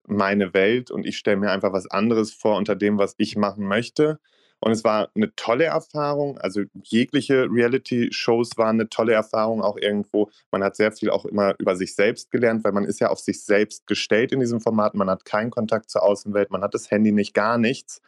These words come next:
Und man lernt sich selbst wieder auch in gewisser Weise neu kennen, weil man ganz viel mit sich selber ausmacht, was man sonst vielleicht nicht tun würde, weil man sonst immer Freunde um Rat fragt.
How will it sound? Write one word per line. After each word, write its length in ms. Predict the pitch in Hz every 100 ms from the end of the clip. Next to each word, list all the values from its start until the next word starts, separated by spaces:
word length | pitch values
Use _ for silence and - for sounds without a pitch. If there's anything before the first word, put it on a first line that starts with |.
| - - - -
Und 300 | 113 113 113 _ -
man 140 | 120
lernt 320 | 123 127 151 -
sich 220 | 139 -
selbst 420 | 123 135 - -
wieder 380 | 117 110 101 98 _ _ -
auch 380 | 110 107 - _
in 160 | 120 120
gewisser 380 | 113 120 120 101
Weise 260 | 98 95
neu 220 | 95 87
kennen, 400 | 82 - 87 87
weil 120 | 92 98
man 260 | 101 98 - 98 -
ganz 340 | 117 131 139 -
viel 140 | 123
mit 140 | 120 110
sich 120 | 110
selber 320 | 113 110 104
ausmacht, 380 | 101 120 131 113
was 140 | 113
man 140 | 113 101
sonst 220 | 110 117
vielleicht 320 | 117 110 101
nicht 220 | 123 -
tun 240 | - 104 101
würde, 160 | 107
weil 120 | 104 104
man 120 | 104
sonst 240 | 107 -
immer 220 | 117 110
Freunde 400 | - - 113 113
um 80 | 104
Rat 280 | 104 101 -
fragt. 360 | - 98 95